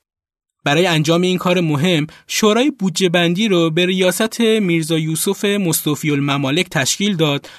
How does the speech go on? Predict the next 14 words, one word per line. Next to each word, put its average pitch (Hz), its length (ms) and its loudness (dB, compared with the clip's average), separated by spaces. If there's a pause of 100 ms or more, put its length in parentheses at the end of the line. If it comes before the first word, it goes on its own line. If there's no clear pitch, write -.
(140)
و 196 180 0
اونجا 202 400 2
بود 151 220 -2
که 160 100 -2
مشخص 160 600 0
شد 156 280 0 (280)
کمبود 185 640 0
بودجه 160 540 0 (160)
چیزی 233 280 2
در 185 160 -2
حدود 175 360 -2
یک 208 360 -2
میلیون 175 340 0
تومان 165 380 0